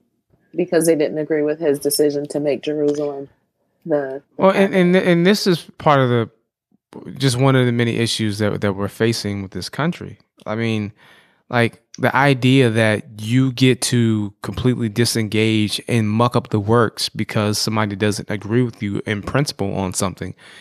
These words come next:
Speaker 2: is ridiculous. That's the whole point of having a global, like, body where nations from across the world can, can sit there and they can say, "Hey,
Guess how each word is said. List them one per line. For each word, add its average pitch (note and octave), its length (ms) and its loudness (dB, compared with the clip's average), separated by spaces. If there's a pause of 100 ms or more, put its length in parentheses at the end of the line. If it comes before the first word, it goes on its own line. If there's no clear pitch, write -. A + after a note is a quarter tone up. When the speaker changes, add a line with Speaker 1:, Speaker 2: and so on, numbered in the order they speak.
(140)
Speaker 2:
is A2 140 -8
ridiculous. A2 580 0
That's B2 240 0
the A2 60 -8
whole B2 180 0
point C#3+ 320 0
of G#2 80 0
having A#2 560 0 (460)
a C3 160 0
global, A#2+ 760 0
like, G#2+ 440 -2
body A2 360 2
where G2+ 440 -2 (240)
nations A#2 500 -2
from A2 160 -8
across A2+ 400 -4
the A2 80 -6
world G#2 560 -4 (460)
can, A2 300 -6 (120)
can A2 320 0
sit C#3+ 360 0
there G#2+ 320 2
and A2 180 -2
they A2+ 100 -2
can A2+ 100 -4
say, A2+ 200 -2
"Hey, B2+ 420 -2